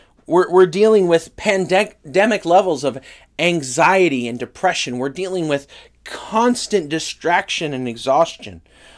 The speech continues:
We wake up in the middle of the night, like, sweating with our heart rates pulsing. We, we, we can't wrap our minds around all that we have to get done. We grit our teeth, and so, so we medicate with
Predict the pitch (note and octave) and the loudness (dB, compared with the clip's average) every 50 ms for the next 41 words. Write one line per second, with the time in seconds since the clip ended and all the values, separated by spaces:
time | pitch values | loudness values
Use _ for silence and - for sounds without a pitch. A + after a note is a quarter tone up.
0 | _ - C#3+ F3+ E3+ F#3 G#3 G#3+ G#3 A3 G3+ - F#3+ E3 E3+ E3 D#3+ E3+ F3 F3+ | _ -4 -2 0 2 2 2 2 2 2 0 2 0 -2 -2 -2 -2 -2 -2 0
1 | F3+ F3 E3 D3+ D3 D3 D3 D#3+ F#3+ G3 E3+ C3+ - - - - - _ _ _ | 0 0 2 0 0 0 0 0 0 0 -2 -4 -6 -12 -20 -20 -20 _ _ _
2 | - - A#2+ - - - - - - - - - D#3+ D#3 A3 A#3+ A3 F#3+ E3+ D#3+ | -6 -6 -6 -6 -6 -10 -10 -8 -6 -8 -8 -6 0 4 6 6 6 6 2 2
3 | C#3+ C#3 - D#3 C#3 C3 - - - - - - - - A3+ A#3 A#3+ A3 - - | 0 0 2 4 2 2 2 -2 -18 -20 -20 -16 -4 2 4 4 4 4 0 -4
4 | - D#3 C#3+ B2+ - - - - - _ _ _ _ _ _ - - - - A#3 | -4 -4 -4 -4 -6 -8 -10 -10 -10 _ _ _ _ _ _ -20 -12 -2 2 4
5 | B3 A#3 - - - D3+ A2+ G2 F2 E2+ _ _ _ _ _ _ _ - - - | 4 4 4 0 -4 -4 -4 -6 -10 -14 _ _ _ _ _ _ _ -20 -10 -4
6 | - F3+ - E3+ G3+ G#3 F#3+ D#3+ - _ _ C3+ B2 - E3 F#3+ F#3 D#3 - _ | -4 -2 -2 2 0 0 0 0 -6 _ _ -20 -12 -6 -4 -4 -4 -4 -8 _
7 | _ _ _ _ _ - - - - A#3 A#3+ - - _ _ _ _ _ _ _ | _ _ _ _ _ -18 -12 -6 -4 -2 -2 -2 -4 _ _ _ _ _ _ _
8 | _ _ _ _ _ _ _ _ _ _ - D3 G3 G#3 - - G#3 F#3 F3 F3 | _ _ _ _ _ _ _ _ _ _ 0 4 4 4 6 6 4 2 4 4
9 | G#3+ G3+ G3 A3+ A3+ - - E3 D#3 D3 D3 D3 C#3 - - _ _ - F3+ G3 | 2 0 0 0 -2 -2 -2 -2 0 0 0 0 -4 -8 -12 _ _ 6 8 8
10 | G#3+ A3 G3+ G3 - - E3+ F3 - - - F3+ F#3 F#3 D#3 - - _ _ _ | 10 8 8 4 2 -2 -2 -4 -4 -4 -2 0 0 0 -2 -4 -16 _ _ _
11 | _ - - F3+ D3+ F3 E3+ D3+ - A#2 A2 D3 E3+ F3+ F3 D3+ A2 G#2+ - - | _ -10 -8 -4 -2 0 0 -2 -2 -2 0 2 2 4 2 2 0 -4 -10 -20
12 | _ _ _ _ _ _ _ _ _ - D3 F3 C#3 - D#3+ G#3 A3 A3+ G#3 F#3+ | _ _ _ _ _ _ _ _ _ -8 -8 -8 -4 2 4 6 8 8 8 6
13 | F#3 - - - G3 F#3 D#3+ - - B2+ C3 B2+ - D#3 - C3+ D3 D#3 - F3+ | 6 2 -2 -8 -6 -6 -6 -8 -8 -8 -8 -6 -6 -6 -6 -6 -6 -6 -4 -2
14 | E3 E3+ E3 E3 F3+ G3+ A3+ - - - D3 B2 G#2 G#2+ A2 G2+ | -2 -2 0 2 2 4 2 2 0 0 -4 -4 -4 -6 -12 -14